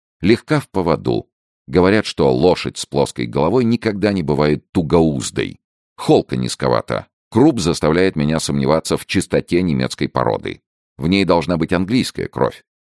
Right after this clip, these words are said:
Бабки прямые, но на рысе она засекает ноги. Обратите внимание на ковку. При вольтах и перемене ног мягка. Вообще ею легко управлять".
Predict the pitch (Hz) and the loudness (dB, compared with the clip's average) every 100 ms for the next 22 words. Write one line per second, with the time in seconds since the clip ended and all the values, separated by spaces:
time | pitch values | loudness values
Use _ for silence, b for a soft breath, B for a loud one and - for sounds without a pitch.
0 | - 101 110 107 101 92 117 113 62 53 | -2 0 0 -2 -2 -2 0 0 0 0
1 | 73 71 65 65 62 95 110 - 85 67 | 0 0 0 0 0 -2 -2 -2 -2 0
2 | 73 73 78 - - 82 55 - 67 52 | -2 -4 -4 -4 -2 0 -2 -2 -4 -4
3 | 50 - _ _ _ - 80 113 151 143 | -10 -12 _ _ _ -6 0 0 0 -2
4 | 107 107 104 101 92 90 - - 85 - | 0 0 0 0 0 -2 -2 2 2 0
5 | 62 53 _ _ _ 117 101 78 62 98 | -6 -6 _ _ _ 2 4 2 2 4
6 | 92 - 67 - 67 65 76 78 73 64 | 4 2 -4 -2 -6 -4 -2 0 0 0
7 | 65 107 123 - - 85 101 - - 53 | 0 2 0 -4 -8 -2 -2 -2 -10 -6
8 | 50 - - 85 104 101 - 180 143 95 | -6 -6 -6 0 2 2 -2 -2 -2 0
9 | 107 92 80 80 - - 62 50 - 58 | 0 2 2 0 -2 -2 -2 -2 -4 -4
10 | 53 50 - | -2 -6 -8